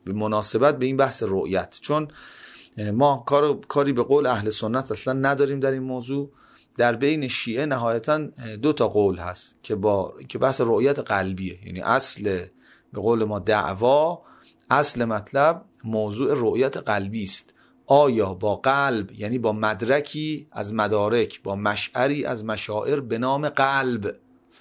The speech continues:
حالا این قلب چه هست؟ این همان فؤاد است، این همین اعلی مرتبهٔ وجودی انسان هست، چی هست فلان،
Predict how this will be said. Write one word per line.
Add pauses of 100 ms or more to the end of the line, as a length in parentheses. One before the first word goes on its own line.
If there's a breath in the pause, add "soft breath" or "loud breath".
حالا
این
قلب
چه
هست؟
این
همان
فؤاد
است،
این
همین
اعلی
مرتبهٔ
وجودی
انسان
هست،
چی
هست
فلان،